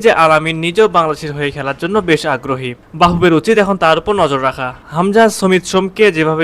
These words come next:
ন্যাশনাল টিমে আনা হয়েছে, ঠিক সেই প্রক্রিয়া ব্যবহার করে আল আমিনকেও যেন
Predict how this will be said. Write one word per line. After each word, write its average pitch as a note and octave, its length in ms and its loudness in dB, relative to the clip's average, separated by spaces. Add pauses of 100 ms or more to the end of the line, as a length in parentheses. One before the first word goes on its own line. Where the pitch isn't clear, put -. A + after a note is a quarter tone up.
ন্যাশনাল D3+ 320 -4
টিমে C#3+ 220 -4
আনা C#3+ 180 -4
হয়েছে, C#3 260 -4 (140)
ঠিক G3+ 120 -4 (160)
সেই E3 220 -2
প্রক্রিয়া D3+ 380 0
ব্যবহার C#3+ 300 0
করে D#3 200 0 (300)
আল G3 120 6
আমিনকেও A#3 360 4
যেন A3+ 100 4